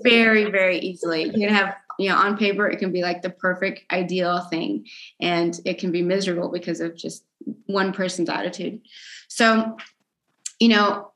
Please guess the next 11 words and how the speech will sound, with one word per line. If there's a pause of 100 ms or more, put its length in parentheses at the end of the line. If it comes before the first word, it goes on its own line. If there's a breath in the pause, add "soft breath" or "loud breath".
(100)
for
me,
that
worked
out
really
great
because
it
was,
uh,